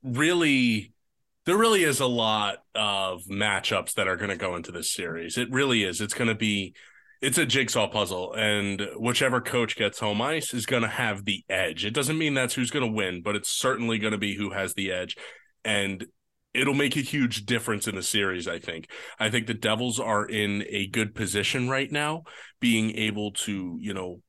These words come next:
hold the point edge over the Rangers, and I do think they make a run at the Metro. But for the Devils' sake, I, I just think that their offensive firepower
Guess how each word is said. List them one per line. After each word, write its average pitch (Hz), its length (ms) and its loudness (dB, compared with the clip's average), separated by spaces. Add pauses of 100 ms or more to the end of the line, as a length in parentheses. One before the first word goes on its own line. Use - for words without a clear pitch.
(120)
hold 135 320 0
the 139 80 -4
point 131 380 -2
edge 131 180 0
over 131 160 0
the 123 120 0
Rangers, 135 320 -2
and 143 120 0
I 139 80 4
do 147 200 -2
think 151 240 -4
they 135 100 2
make 127 200 0
a 120 40 0
run 117 180 2
at 110 80 0
the 110 80 -2
Metro. 117 480 -2 (400)
But 143 300 2 (260)
for 131 140 0
the 120 100 4
Devils' 123 380 0
sake, 135 500 0 (540)
I, 117 260 2
I 117 140 2
just 127 260 0
think 131 320 -2
that 107 320 0
their 117 240 2
offensive 113 540 0
firepower 135 1000 -2